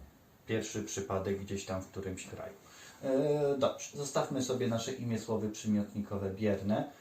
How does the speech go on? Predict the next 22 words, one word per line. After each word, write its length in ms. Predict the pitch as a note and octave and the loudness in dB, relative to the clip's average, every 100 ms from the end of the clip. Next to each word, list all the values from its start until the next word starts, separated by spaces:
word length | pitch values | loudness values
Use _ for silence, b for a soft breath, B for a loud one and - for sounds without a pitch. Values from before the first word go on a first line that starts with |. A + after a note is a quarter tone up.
| - | -12
Czyli 120 | - | 2
tak 140 | D3 | 4
jak 140 | C3 B2+ | 6 4
mówiłem, 320 | A2 G#2 G2 | 4 4 4
one 220 | C#3 C#3 B2+ | 6 6 6
powstają 600 | - - B2+ A#2+ A#2 A#2+ | 4 0 0 2 2 0
od 180 | A#2 - - - - B B B B B - - | -2 -4 -14 -20 -20 B B B B B -20 -2
czasowników 1000 | B2+ B2 C3+ A#2 B2 B2 A#2+ A2 - - - - - - - - - - - - | 2 4 4 2 0 0 0 -2 -6 -18 -20 -20 -20 -20 -20 -20 -20 -20 -18 -2
zarówno 480 | A#2+ A#2+ C3 A#2 | 4 4 4 2
w 120 | A2 - | 0 -2
aspekcie 420 | - G2+ - A2 | -2 -4 -2 2
dokonanym 840 | A2 - A2+ G#2+ G2+ G2+ G#2+ B2 | 2 2 2 4 4 4 2 0
i 60 | A2 | -2
niedokonanym, 880 | A2 G2+ G2 G#2 F#2+ F#2+ A2 C#3+ - B B B - - | 0 0 0 0 2 2 2 0 -4 B B B -20 -12
czym 140 | - A#2 | -4 0
będą 260 | A2+ A2+ | 2 2
się 100 | A#2 | 0
różnić 300 | A2+ G#2+ A#2 | -2 0 2
od 200 | F#2+ - | 2 2
innych 240 | G#2+ F#2 F#2+ | 2 2 0
form. 220 | F#2 F2+ - - - - | -2 -2 -2 -4 -4 6
Dobrze, 180 | B2+ | 8